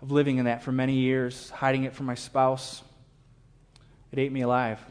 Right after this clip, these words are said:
Lord, I thank you for the freedom that, that you have provided and, and daily provide. And I pray for those here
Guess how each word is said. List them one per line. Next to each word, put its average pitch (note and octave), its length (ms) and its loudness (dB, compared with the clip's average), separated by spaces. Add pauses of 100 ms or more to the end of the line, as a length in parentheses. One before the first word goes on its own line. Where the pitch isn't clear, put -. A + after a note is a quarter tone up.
(560)
Lord, B2+ 180 -2
I A#2 60 -2
thank C#3+ 300 -6
you A#2+ 60 -6
for B2 120 -12
the A#2 60 -8
freedom C3+ 420 -2
that, A#2 300 -4
that B2 80 -6
you C3 200 -4
have B2 160 -6
provided C3 520 0
and, A2+ 320 -6
and A#2+ 180 -8
daily B2+ 300 0
provide. A#2+ 520 0 (680)
And C#3+ 80 4
I D3 60 6
pray F3+ 220 4
for E3 140 0
those D#3 460 4
here C#3+ 420 4